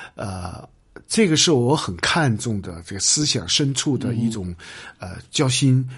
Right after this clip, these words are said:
Speaker 1: 一种交流。其实我们现在很多父，呃，我在学校里教书，很多孩子很痛苦，父母亲没有一种交心的，
Speaker 2: 嗯。
Speaker 1: 呃，空间，没有一个交，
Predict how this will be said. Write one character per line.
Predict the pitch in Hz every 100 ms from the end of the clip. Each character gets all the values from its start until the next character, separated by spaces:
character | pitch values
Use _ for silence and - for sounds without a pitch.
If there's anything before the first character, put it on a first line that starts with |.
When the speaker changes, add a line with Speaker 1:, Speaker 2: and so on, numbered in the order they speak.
| -
Speaker 1:
一 | 127
种 | 107
交 | 90 123 113
流。 | 110 104
其 | 113 175
实 | 196
我 | 170
们 | 120
现 | 123
在 | 190 185
很 | 123
多 | 127
父， | 156 - 156 127 - - - -
呃， | - 139
我 | 139
在 | 127
学 | 143 156
校 | 180
里 | 147
教 | 110 147
书， | - 160 151 151 - -
很 | - 185
多 | 165 160 156 156
孩 | - - 156
子 | 147
很 | - 113
痛 | - 196
苦， | 127 120 98 98 - -
父 | - 185
母 | 123
亲 | - 139 143 143 147 -
没 | - 165
有 | 220 117
一 | 131
种 | 123
交 | 98 156 147
心 | 147 156 156
的， | 120 95 -
Speaker 2:
嗯。 | 131 110 107
Speaker 1:
呃， | 104 95 95
空 | - 151
间， | 135 143 135 139 135 -
没 | 139 165
有 | 151
一 | 117
个 | 123
交， | 127